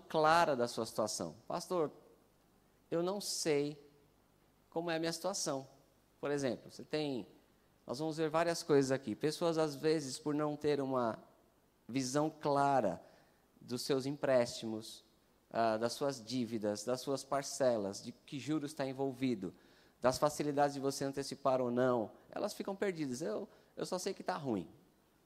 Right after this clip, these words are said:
mas não sabe como está. Não tem uma noção exata de quanto ganha,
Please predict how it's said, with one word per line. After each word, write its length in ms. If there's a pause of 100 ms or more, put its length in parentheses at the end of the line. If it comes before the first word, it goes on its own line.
(160)
mas 380
não 160
sabe 340
como 220
está. 440
Não 180
tem 120
uma 140
noção 300
exata 340
de 100
quanto 320
ganha, 500